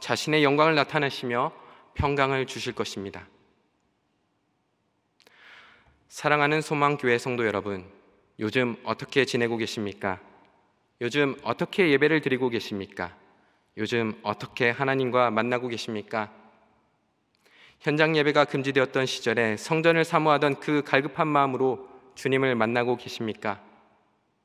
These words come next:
현장 예배가 재개된 지 한참이 흘렀고 많은 사역들이 다시 현장 중심으로 진행되면서 이제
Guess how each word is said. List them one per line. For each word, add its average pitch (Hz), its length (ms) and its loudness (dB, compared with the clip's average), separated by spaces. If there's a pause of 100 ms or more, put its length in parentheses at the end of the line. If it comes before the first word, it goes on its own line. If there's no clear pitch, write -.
(800)
현장 175 320 2
예배가 160 300 6
재개된 156 400 2
지 151 100 -2
한참이 175 420 0
흘렀고 117 680 0
많은 120 300 2
사역들이 147 540 0
다시 135 280 -2
현장 160 340 -2
중심으로 135 580 -2
진행되면서 123 840 -2 (380)
이제 110 400 -2